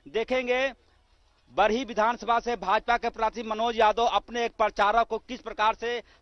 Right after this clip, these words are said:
आशीर्वाद दे रहे हैं और उन्हें क्षेत्र की तरफ विदा कर रहे हैं। और ये साइकिल उन बस्तियों में जाएगा, उन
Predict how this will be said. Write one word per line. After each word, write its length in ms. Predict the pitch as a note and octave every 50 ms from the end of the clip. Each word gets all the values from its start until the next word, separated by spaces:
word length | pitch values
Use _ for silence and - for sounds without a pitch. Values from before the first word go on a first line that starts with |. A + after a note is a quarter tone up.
| -
आशीर्वाद 520 | - G3 G3+ - A3+ A3+ G3+ G#3 - F#4 F#3+
दे 160 | F3+ A3 A3+
रहे 100 | A3+ A3
हैं 80 | A3
और 120 | A3+ A3 A3
उन्हें 180 | G#3+ G#3+ A3+ A3
क्षेत्र 300 | - - - A#3 - G#3+
की 80 | G3+ A3
तरफ 240 | A3 A3 A3 G3 - _ _ _ _ C3+
विदा 260 | C#3+ G#3+ A3+ A#3+ A#3
कर 180 | A3+ - A3+ A3
रहे 100 | A3 A3
हैं। 40 | G#3+
और 80 | A3
ये 100 | A3+ A#3
साइकिल 580 | G3+ - - G#3+ A#3 B3+ - - C4+ B3+ G3+ D3+ - _ _ _ _ -
उन 220 | A3+ C#4 C4+ B3+ F#3 F3
बस्तियों 380 | A3 G#3+ - - A#3 C4+ C#4
में 140 | C4 B3 A#3+
जाएगा, 340 | G#3+ A3 G#3+ A3 A3+ A#3+ A#3
उन 180 | A3+ A#3 A#3